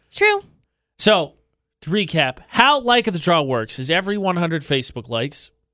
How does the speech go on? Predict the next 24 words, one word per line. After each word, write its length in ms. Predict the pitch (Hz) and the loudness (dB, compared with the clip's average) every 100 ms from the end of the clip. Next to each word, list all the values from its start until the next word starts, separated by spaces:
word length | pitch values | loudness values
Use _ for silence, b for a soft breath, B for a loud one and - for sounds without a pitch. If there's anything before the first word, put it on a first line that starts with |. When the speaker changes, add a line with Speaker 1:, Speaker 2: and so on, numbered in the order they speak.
| _ | _
Speaker 2:
for 120 | 123 | -10
instance, 540 | 123 - 151 156 - | -8 -6 -8 -8 -6
yesterday 360 | 135 127 - 147 | -4 -2 0 0
we 120 | 147 | 0
hit 120 | 160 | -2
sixty-eight 500 | 160 190 175 214 220 | -2 -4 -2 -2 0
hundred. 380 | 233 269 131 - _ _ _ _ - | 0 0 -2 -6 _ _ _ _ -4
We 100 | 185 | -2
do 120 | 214 | 0
a 40 | 214 | 0
drawing. 340 | 185 160 120 - - | 2 0 -2 -10 -2
Everyone 600 | 151 202 233 254 247 247 | 2 2 2 -2 -4 -4
that 100 | 226 | -2
likes 260 | 220 220 - | 0 0 -2
the 80 | |
page, 360 | 208 190 165 165 | -4 -2 -2 -2
show 180 | - 135 | -4 -2
all 280 | 127 147 165 | 0 0 -2
sixty-eight 600 | - 190 - 180 180 180 | -4 -8 -6 -4 -2 0
oh 140 | 180 | 0
eight 160 | 160 139 | 0 -2
of 60 | |
you, 180 | 127 131 - _ _ - | -4 -4 -6 _ _ 0
in. 300 | 170 110 | 0 0